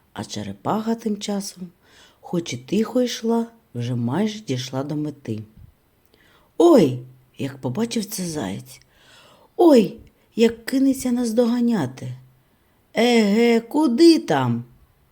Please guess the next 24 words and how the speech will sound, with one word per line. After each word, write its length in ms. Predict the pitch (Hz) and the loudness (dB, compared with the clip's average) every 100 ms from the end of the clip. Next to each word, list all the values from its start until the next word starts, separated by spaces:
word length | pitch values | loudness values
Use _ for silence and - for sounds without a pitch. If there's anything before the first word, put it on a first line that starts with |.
| _ _ _ _ | _ _ _ _
Бігати 540 | 123 139 220 240 233 | -4 0 2 0 -4
заєць 420 | 208 202 208 190 135 | -6 -4 -4 -4 -6
добре 500 | 131 151 131 127 123 | 0 2 2 -2 -4
вмів, 460 | 123 120 117 120 _ _ _ _ _ | -4 -4 -6 -12 _ _ _ _ _
але 220 | - 127 135 | -4 -2 0
не 120 | 131 | -2
знав 280 | 123 131 120 | -2 -6 -6
того, 540 | - 117 120 175 226 - _ _ _ _ | -10 -8 -2 -2 -2 -8 _ _ _ _
що 200 | - - | -10 -6
коли 280 | 151 165 185 | -2 0 0
довго 460 | 160 180 147 127 135 | 0 0 0 -2 -4
лежати 440 | 131 139 156 139 | -4 -4 -6 -4
на 120 | 123 | -4
місці, 600 | 113 113 165 233 - - - _ _ _ _ _ | -4 -2 -2 -4 -6 -10 -12 _ _ _ _ _
то 120 | - 254 | -4 0
і 140 | 226 | 2
від 200 | 170 170 | 0 -6
черепахи 760 | - 175 151 - 135 139 135 | -6 -6 -6 -4 -4 -4 -6
можна 380 | 135 131 123 123 | -4 -4 -4 -4
відстати. 680 | 123 120 - 123 107 - 117 - _ _ _ _ _ _ _ _ _ _ _ _ _ _ _ - - _ - | -8 -10 -10 -6 -6 -8 -16 -18 _ _ _ _ _ _ _ _ _ _ _ _ _ _ _ -20 -20 _ -10
Чому, 320 | - 175 196 165 | -4 0 2 0
на 120 | 135 | -2
твою 300 | 131 127 123 | -4 -4 -4
думку, 580 | 110 151 226 240 131 | -2 0 0 -2 -8